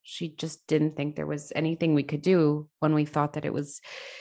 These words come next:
you know, a mental health issue for her age and her generation. If you had a mental health issue, you just dealt with it. Like, that was just it. You didn't, there was nothing else to that. It was like, "Oh,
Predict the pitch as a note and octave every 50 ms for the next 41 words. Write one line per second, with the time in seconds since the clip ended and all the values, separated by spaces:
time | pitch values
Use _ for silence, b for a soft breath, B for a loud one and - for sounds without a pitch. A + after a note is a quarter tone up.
0 | B B - F3+ F3+ E3+ D#3+ E3 E3 D#3 E3 D#3+ E3 D#3+ E3 A3+ C4 C4+ C4 -
1 | F3 E3 - - E3+ E3 E3 - _ D#3 D#3 D#3 D#3 - A#3 B3 C4 - - D#3+
2 | D#3+ D#3 D#3+ E3 - E3 E3+ F3 G#3 A3+ G#3+ G#3+ G3+ F#3 E3+ E3 D#3+ D#3+ D#3+ -
3 | E3 D#3+ D#3+ - - F3+ E3+ E3+ G3+ G#3 G3 G3 F#3 F3+ F3+ F#3 F3+ F3 D#3+ F3
4 | F3 F3 - F3+ E3 - - E3 D#3 D#3 D3+ F3 E3+ E3 _ - D3 D3 D#3+ C#3+
5 | D#3+ E3 - D#3+ - - - _ _ _ E3 D#3+ D#3+ _ _ E3 E3 - - E3+
6 | D#3 D3+ D#3+ D#3+ D#3 _ - - D3+ - - _ _ - D3+ D3+ D#3+ E3 D#3+ D#3
7 | - - _ _ _ _ _ _ _ _ _ _ _ _ _ - E3+ D#3+ E3 E3
8 | F3 F3+ F3 - E3+ E3+ - D3+ D#3 D#3+ - _ - - F3+ E3+ D#3 D#2 - -
9 | - - - - - - - - C2+ C#2+ - - - - B B B B B B
10 | B B B _ _ F3 E3 D#3+ D#3 D3+ D3+ D3 C#3+ C#3+ -